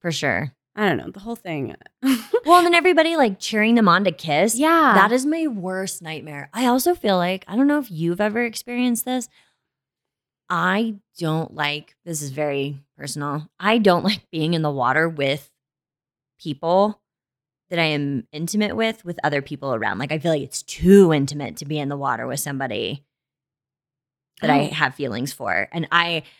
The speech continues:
Speaker 1: I don't know, it's no judgment on anybody else, just, like, a personal feeling. So when I was watching them interact in front of all of these people, it sort of just brought up the fact that, like, again,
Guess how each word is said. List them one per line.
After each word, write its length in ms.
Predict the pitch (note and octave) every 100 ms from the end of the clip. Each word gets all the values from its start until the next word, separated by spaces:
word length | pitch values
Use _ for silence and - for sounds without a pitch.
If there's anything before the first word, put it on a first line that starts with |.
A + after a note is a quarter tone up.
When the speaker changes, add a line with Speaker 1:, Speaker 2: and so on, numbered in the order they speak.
| _ _ -
Speaker 1:
I 80 | F3
don't 100 | E3
know, 140 | B2+
it's 200 | - F3+
no 80 | G#3
judgment 400 | F3+ D3 D#3+ E3
on 120 | D#3
anybody 320 | D3 D3 C#3+
else, 240 | B2+ C3+ -
just, 160 | D#3+
like, 120 | D3+ C#3+
a 40 |
personal 400 | C3+ C3+ C3+ E3
feeling. 300 | D#3+ F3 F3
So 160 | F3 E3
when 120 | D#3
I 100 | C#3+
was 160 | D3 C#3
watching 460 | C#3+ D3 C#3+ D#3
them 160 | D3+ D3
interact 540 | C#3 D3+ B2 B2+ F3+
in 100 | D3
front 200 | C#3 C#3+
of 60 | C#3
all 220 | B2+ C#3+
of 140 | D3+ D3+
these 220 | D3 C#3
people, 360 | - C3 D3+
it 80 | D#3+
sort 180 | - D#3
of 80 | D3+
just 180 | C#3 C3+
brought 180 | C3+ C3
up 140 | B2 -
the 80 |
fact 320 | C#3 B2+ B2+ -
that, 100 | B2+
like, 300 | C3+ B2+ _ _ _ _
again, 340 | F#3 A#3 C3+